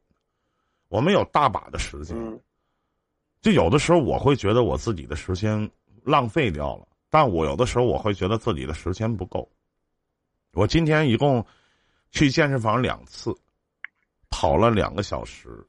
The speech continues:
Speaker 1: 走，呃，走步走了两个小时，游了半个小时的泳。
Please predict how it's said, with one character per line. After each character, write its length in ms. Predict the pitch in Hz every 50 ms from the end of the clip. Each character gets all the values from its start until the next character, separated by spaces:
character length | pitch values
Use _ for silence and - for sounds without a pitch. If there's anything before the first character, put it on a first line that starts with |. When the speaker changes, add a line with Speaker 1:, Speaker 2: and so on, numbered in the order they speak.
| _
Speaker 1:
走， 320 | _ - 95 71 65 64 67
呃， 240 | 71 67 71 73 71
走 200 | - - 69 69
步 160 | - 117 113
走 180 | - - 57
了 100 | 65 78
两 220 | 95 85 57 50 60
个 80 | 87
小 200 | 92 - - -
时， 240 | - - - - _ - _ _ _ _ _ _ _ _ -
游 280 | 92 92 87 104 120
了 420 | 135 139 131 120 110 107 104 87 - _ _ _ _ _ _ _ _ _ _ _ _ -
半 180 | 143 131 110
个 60 | 90
小 180 | 87 - 62 57
时 160 | - - 85
的 120 | 87 92 87
泳。 140 | 62 50